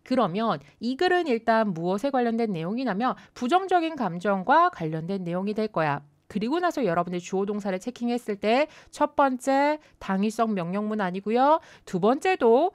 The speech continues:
주어와 동사의 거리가 이렇게 멀게 떨어져 있지만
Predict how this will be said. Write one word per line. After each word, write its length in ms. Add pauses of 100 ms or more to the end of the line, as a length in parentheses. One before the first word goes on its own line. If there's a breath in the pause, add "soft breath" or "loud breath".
(120)
주어와 440
동사의 480
거리가 480
이렇게 440
멀게 380
떨어져 500
있지만 580